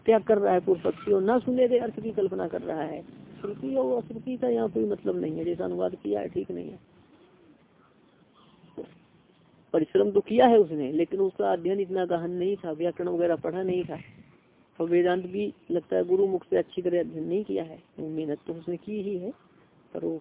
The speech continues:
कर्म, क्रमबद्ध अध्ययन न होने से सब कमियाँ हो जाती है। तो सेठ दयाल गोविंदका का भाई था जो गीता प्रेस के संस्थापक थे, ये तो सब महापुरुष ही।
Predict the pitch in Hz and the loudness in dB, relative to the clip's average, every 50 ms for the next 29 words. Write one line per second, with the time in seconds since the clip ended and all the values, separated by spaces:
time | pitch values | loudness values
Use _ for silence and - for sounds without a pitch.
0 | - - 180 175 185 190 180 - - 185 196 202 196 196 196 185 190 180 165 165 | -6 -4 -4 -4 -4 -4 -6 -4 -2 -2 0 2 2 2 2 2 2 0 0 0
1 | 170 180 180 180 196 214 196 175 170 175 180 175 175 170 165 151 - - 165 165 | -2 -2 0 0 0 2 2 0 0 -2 -4 -4 -4 -6 -8 -8 -10 -10 -8 -8
2 | 170 170 156 143 143 147 160 151 131 _ - 190 156 - - _ _ _ _ _ | -6 -6 -6 -6 -8 -8 -8 -10 -14 _ -18 -20 -20 -20 -20 _ _ _ _ _
3 | _ _ _ _ _ _ _ _ _ _ _ _ _ _ _ _ _ _ _ _ | _ _ _ _ _ _ _ _ _ _ _ _ _ _ _ _ _ _ _ _
4 | - - - - - - - - - _ _ _ - 156 156 - - 175 175 175 | -20 -18 -18 -20 -20 -20 -20 -20 -20 _ _ _ -2 -2 -2 2 4 6 6 6
5 | 170 170 180 175 170 170 170 175 175 165 160 165 160 156 156 147 165 165 156 156 | 6 4 4 6 6 6 6 6 6 4 4 2 0 0 0 2 2 2 2 0
6 | 143 139 151 156 165 160 - 170 - 269 320 - _ _ _ _ _ - 170 160 | 0 0 0 0 0 0 0 -4 -6 -6 -6 -10 _ _ _ _ _ -8 -6 -4
7 | 160 165 165 - 175 175 165 - 170 160 - - 165 156 - 160 156 147 - 156 | -2 -2 0 0 0 0 0 0 -2 -2 -2 -2 -4 -4 -2 -4 -6 -6 -8 -10
8 | 160 - - 156 - - - 190 240 - - - - - - - - - - - | -10 -8 -8 -8 -8 -6 -6 -6 -6 -8 -12 -20 -20 -20 -18 -20 -20 -20 -20 -20
9 | - - - - - - 180 190 196 190 175 185 185 185 185 175 185 202 - - | -20 -20 -20 -18 -8 -4 -2 0 0 0 0 -2 -4 -4 -4 -4 -4 -4 -6 -8
10 | 220 226 202 175 190 202 | -8 -8 -8 -8 -8 -10